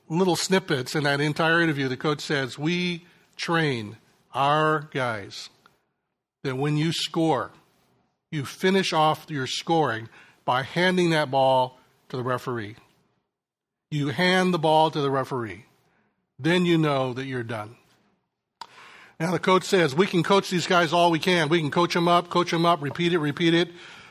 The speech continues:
But until our players receive it and apply it, doesn't do any good." So hopefully from now on, for the rest of his life, when he plays football,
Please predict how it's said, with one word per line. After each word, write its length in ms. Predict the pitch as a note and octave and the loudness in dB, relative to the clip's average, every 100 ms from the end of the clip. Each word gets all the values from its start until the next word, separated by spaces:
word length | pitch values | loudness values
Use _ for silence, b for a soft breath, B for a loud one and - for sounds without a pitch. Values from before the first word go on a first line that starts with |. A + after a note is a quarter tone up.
| - | -6
But 120 | C#3+ | -2
until 840 | D3 - G3+ G#3 G#3 G#3 G3+ E3 - | -2 2 4 6 8 6 4 -6 0
our 300 | E3+ F#3 F#3+ | 6 6 6
players 680 | - F#3 F3+ F3 F3 E3+ - - | 2 0 2 4 4 2 -4 -8
receive 520 | C#3+ C#3 - G3+ D#3 | -6 -6 0 0 0
it 140 | A#2 - _ _ _ _ _ _ _ _ _ _ _ - | -4 -10 _ _ _ _ _ _ _ _ _ _ _ -6
and 100 | D3+ | -4
apply 420 | C3+ - F3 D#3+ | -4 4 4 4
it, 260 | A2+ - - _ _ - _ _ _ _ _ _ _ _ - | 0 -8 -20 _ _ -20 _ _ _ _ _ _ _ _ -6
doesn't 240 | E3 D#3 | -4 -2
do 140 | D3+ D#3 | 0 0
any 100 | D3 | 0
good." 240 | C3 G#2+ C#3 _ _ _ _ _ _ _ _ _ _ _ _ | -4 -8 -12 _ _ _ _ _ _ _ _ _ _ _ _
So 220 | - D#3+ D3 | -6 -2 2
hopefully 600 | G3 - F#3 F3 F3 F3+ | 2 2 2 4 2 -2
from 280 | - D#3 | -6 -2
now 240 | D3 E3 E3 | 2 4 6
on, 240 | E3 E3+ | 6 4
for 120 | E3 | 0
the 80 | C#3+ | 0
rest 260 | D#3 E3 - | 0 0 -2
of 80 | D3 | 0
his 260 | E3 E3+ | 0 0
life, 420 | C#3 A#2+ A#2 - | 0 0 -2 -10
when 140 | C#3+ C#3 | -8 -4
he 100 | C#3+ | -4
plays 300 | D#3 D3 - | -2 -2 -2
football, 540 | D#3+ D3+ B2+ G#2+ F#2 | -6 -4 -4 -4 -8